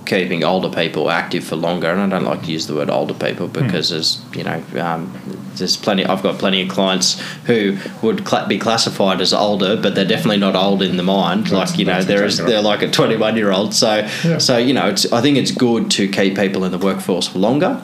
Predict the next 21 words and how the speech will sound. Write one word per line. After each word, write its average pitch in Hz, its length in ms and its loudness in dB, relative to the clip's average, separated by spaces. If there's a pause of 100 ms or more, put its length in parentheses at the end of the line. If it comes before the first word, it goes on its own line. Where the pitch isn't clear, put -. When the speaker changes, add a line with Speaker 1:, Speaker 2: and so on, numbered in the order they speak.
Speaker 1:
and, 90 420 0
you 92 80 0
know, 85 260 0
that 90 220 -2
little 92 180 0
sweetener 85 760 -2
is - 140 -2
certainly, 82 580 0
y-, - 400 -4
you 117 100 0
know, 90 140 2
a - 20 -2
good 92 160 0
move. 82 340 -2 (200)
Speaker 2:
Yeah. 123 160 -2 (840)
Uh, 139 180 2
childcare 131 500 2
support 147 400 -2
package, 151 500 0
that's - 180 -4
been, 98 360 -4